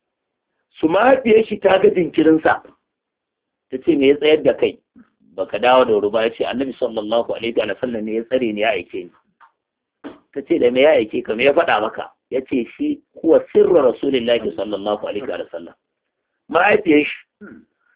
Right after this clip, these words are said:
ya ce, "Sirrin Manzon Allah ne sallallahu alaihi wa alihi wa sallam." Ta ce da shi, "Ihfaz li Rasulillahi sallallahu alaihi wa sallam sirra." Ka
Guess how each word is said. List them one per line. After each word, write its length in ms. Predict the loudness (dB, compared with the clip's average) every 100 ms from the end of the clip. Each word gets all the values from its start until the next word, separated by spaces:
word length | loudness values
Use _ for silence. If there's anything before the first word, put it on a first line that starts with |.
| _ -8
ya 80 | 2
ce, 180 | 2 4
"Sirrin 340 | 2 4 4 2
Manzon 460 | 2 0 2 2 2
Allah 280 | 2 2 2
ne 100 | 0
sallallahu 560 | -2 -2 -2 -2 -2 -2
alaihi 240 | -4 -4
wa 220 | -4 -2 -4
alihi 180 | -4
wa 140 | -8 -8
sallam." 260 | -10 -12 -18 _ _ _ _ _ _ _ _ _
Ta 40 | -12
ce 200 | -8 -6
da 100 | -8
shi, 280 | -10 -14 -12
"Ihfaz 560 | -12 -12 -6 0 0 0 _ _ _ _ _
li 140 | -4 0
Rasulillahi 680 | 0 -2 -2 -2 0 0 -2
sallallahu 540 | -8 -10 -8 -6 -6 -8
alaihi 180 | -6
wa 140 | -6 -8 -10
sallam 240 | -12 -10
sirra." 300 | -12 -10 -12 _ -18 -18 -18 -20 _
Ka 100 | -4